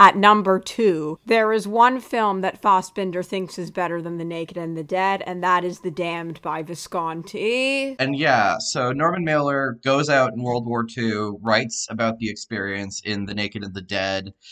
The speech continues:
Speaker 2: It becomes a real literary sensation in the United States as he becomes hailed as, like, a voice of his generation type figure.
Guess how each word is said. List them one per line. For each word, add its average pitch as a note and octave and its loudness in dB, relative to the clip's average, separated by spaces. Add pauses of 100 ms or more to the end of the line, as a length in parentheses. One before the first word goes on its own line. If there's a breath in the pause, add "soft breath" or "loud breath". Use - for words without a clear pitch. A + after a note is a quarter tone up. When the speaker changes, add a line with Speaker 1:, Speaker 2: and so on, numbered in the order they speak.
(120)
Speaker 2:
It A2+ -2
becomes C3+ 0
a C#3 -2
real A#2+ 0
literary A2+ -2
sensation A2 -4
in F#2+ -4
the G#2+ -2
United G#2 -2
States G2+ -6
as G2 -6
he A#2+ -2
becomes A#2+ -2
hailed G#2 -4
as, G2+ -10
like, F#2 -4
a G#2+ 0
voice B2 -2
of A#2 -4
his G#2+ -2
generation G2 -4
type F2+ -8
figure. E2+ -12